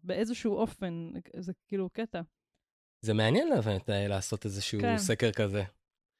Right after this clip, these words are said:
Speaker 2: אנחנו נדבר על זה, סקרים
Speaker 1: כן.
Speaker 2: היום, אני חושב.
Speaker 1: <laughs>
Speaker 2: אבל, אה, אז כן, אז, אז, אה, למעשה גדלתי במחנות העולים רמז בחיפה, אני חיפאי, וכחלק מזה,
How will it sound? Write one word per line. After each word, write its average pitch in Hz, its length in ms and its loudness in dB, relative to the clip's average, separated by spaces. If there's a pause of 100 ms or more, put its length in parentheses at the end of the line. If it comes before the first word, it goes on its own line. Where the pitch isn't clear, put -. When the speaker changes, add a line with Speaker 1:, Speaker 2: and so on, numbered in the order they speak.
(460)
Speaker 2:
אנחנו 143 200 6
נדבר 143 220 6
על 196 160 4
זה, 123 180 4
סקרים 117 420 4
Speaker 1:
כן. 127 60 8
Speaker 2:
היום, 110 200 4
אני 110 120 2
חושב. 110 340 2 (200)
Speaker 1:
<laughs> - 240 2
Speaker 2:
אבל, 113 320 6 (420)
אה, 113 120 6 (120)
אז 107 180 0
כן, 92 180 2
אז, 95 240 0
אז, 107 260 0
אה, 107 80 4
למעשה 104 440 4 (380)
גדלתי 113 360 4 (840)
במחנות 101 420 -2
העולים 101 360 2
רמז 107 440 0
בחיפה, 101 520 -4
אני 107 220 -2
חיפאי, 95 580 -4 (640)
וכחלק 98 1200 2
מזה, 135 400 4